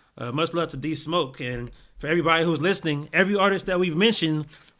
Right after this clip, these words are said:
we have on our playlist. Each episode, we do have the Behind the Wheels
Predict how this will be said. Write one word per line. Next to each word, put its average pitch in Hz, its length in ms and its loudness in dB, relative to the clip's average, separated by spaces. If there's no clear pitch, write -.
we 156 140 -2
have 160 200 4
on 151 60 2
our 143 120 4
playlist. 143 540 -2
Each 156 220 -4
episode, 147 420 -2
we 147 100 -2
do 151 140 -2
have 139 460 0
the 131 160 -2
Behind 139 320 -2
the 139 60 -4
Wheels 143 520 -2